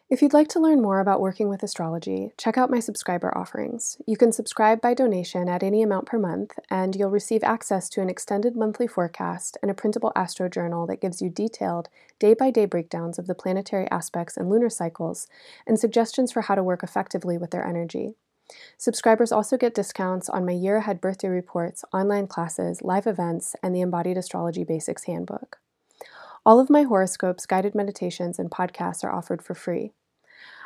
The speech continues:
I know how helpful astrology can be for me in making sense out of the world, and it's important for me to keep this work financially accessible to you,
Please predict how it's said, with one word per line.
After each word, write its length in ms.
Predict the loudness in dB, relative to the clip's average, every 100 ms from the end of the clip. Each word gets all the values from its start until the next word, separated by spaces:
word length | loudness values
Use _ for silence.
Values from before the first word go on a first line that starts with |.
| 2
I 100 | 6
know 140 | 6
how 160 | 6 4
helpful 400 | 4 0 2 0
astrology 500 | 0 0 -2 -2 -4
can 180 | -4 -4
be 120 | -4
for 200 | -4 -2
me 260 | 2 4 4
in 120 | 0
making 300 | -2 -4 -6
sense 260 | -6 -4
out 120 | -4 -4
of 100 | -4
the 80 |
world, 380 | -2 0 0 -4 -2
and 140 | 0 0
it's 140 | 2
important 420 | 0 4 4 4
for 80 | 2
me 100 | 0
to 60 | -2
keep 240 | -4 -4
this 180 | -4 -4
work 160 | -4 -4
financially 520 | -2 -2 -4 -2 -4
accessible 500 | -2 -6 -4 -4 -4
to 140 | -4
you, 380 | -2 2 2 2